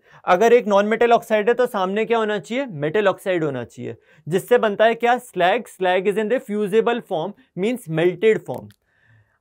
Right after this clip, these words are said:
अब हम डिटेल में डिस्कस कर लेते हैं। अगर इनफ्यूजिबल इम्प्योरिटी है, प्रेजेंट है मेटल ऑक्साइड के साथ, हमने क्या करा, फ्लक्स ऐड करा, बनता है क्या, फ्यूजिबल स्लैग। Naturally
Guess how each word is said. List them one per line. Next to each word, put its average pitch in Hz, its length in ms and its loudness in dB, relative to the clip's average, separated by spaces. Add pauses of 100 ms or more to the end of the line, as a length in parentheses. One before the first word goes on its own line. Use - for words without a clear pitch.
(100)
अब 208 280 4
हम 208 180 -2
डिटेल 180 380 0
में 196 140 -2
डिस्कस 190 300 -2
कर 196 160 0
लेते 185 240 -8
हैं। 196 300 -10
अगर 180 340 4
इनफ्यूजिबल 233 600 0
इम्प्योरिटी 190 540 -2
है, 185 180 -8 (180)
प्रेजेंट 185 420 0
है 226 100 -2
मेटल 202 300 0
ऑक्साइड 180 380 -2
के 160 100 -2
साथ, 127 200 -6 (100)
हमने 175 260 -4
क्या 220 160 0
करा, 214 260 -2 (180)
फ्लक्स 202 280 -4
ऐड 175 240 0
करा, 113 260 -6 (340)
बनता 180 360 2
है 220 140 -2
क्या, 226 240 0
फ्यूजिबल 175 540 -2
स्लैग। 120 340 -10 (280)
Naturally 208 540 2